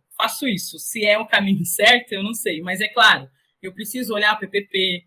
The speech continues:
eu preciso conversar com quem já tá ali, com quem tá ali há muito tempo. Então, tudo isso vai me ajudar a compreender aquela realidade.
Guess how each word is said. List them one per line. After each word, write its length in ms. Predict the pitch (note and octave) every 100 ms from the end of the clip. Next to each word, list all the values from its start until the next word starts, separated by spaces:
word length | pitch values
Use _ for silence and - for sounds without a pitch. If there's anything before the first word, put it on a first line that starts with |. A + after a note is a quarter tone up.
| _ -
eu 140 | G3 F#3+
preciso 420 | G3+ - A3 G3+
conversar 560 | G#3 G#3 G3 A#3 A3
com 120 | G#3 G3
quem 200 | G3+ G3
já 120 | F#3+
tá 180 | F#3+ F#3
ali, 260 | F#3 F3+
com 180 | - G3+
quem 200 | G3+ A3+
tá 140 | B3+ A3
ali 300 | A3 B3+ A#3
há 60 |
muito 320 | G3+ G3 G3 _
tempo. 480 | G3 G3 G3 - G3 _ _ _
Então, 600 | G#3 A3+ - C#4 G#4+ D4+ G3+
tudo 260 | D4+ F#4 C#4+
isso 340 | C#4 F#4 B3+
vai 200 | A3+ B3
me 60 | B3+
ajudar 320 | B3+ A#3 A#3
a 80 | -
compreender 520 | C4 C4+ C4+ A3+ A#3+
aquela 300 | A3+ G3 E3
realidade. 640 | E3+ E3 D#3 C#3+ C3+ C3